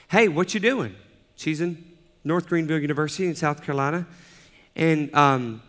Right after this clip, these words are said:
she goes, "Well, I, I'm on top of a water tower."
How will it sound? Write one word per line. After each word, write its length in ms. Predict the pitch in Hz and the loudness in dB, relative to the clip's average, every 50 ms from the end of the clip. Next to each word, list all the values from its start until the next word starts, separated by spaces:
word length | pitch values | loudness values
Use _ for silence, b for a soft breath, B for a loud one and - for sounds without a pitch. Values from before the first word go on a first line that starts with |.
| - _ _ | -20 _ _
she 160 | - - 165 | -10 -4 -2
goes, 140 | 165 151 131 | -2 0 2
"Well, 300 | 151 160 190 226 - - - | 2 2 2 2 -2 -8 -8
I, 140 | - 135 - - - | -6 -6 -6 -4 -4
I'm 180 | 143 143 151 | -4 -2 -2
on 100 | 147 143 | -2 -4
top 240 | 143 - 170 175 170 | -2 -4 -4 -4 -4
of 100 | 160 139 | -4 -4
a 60 | 147 | -4
water 240 | 139 147 190 208 180 | -4 -4 -4 -6 -6
tower." 400 | - - 127 107 95 92 131 - | -8 -8 -10 -12 -12 -14 -16 -20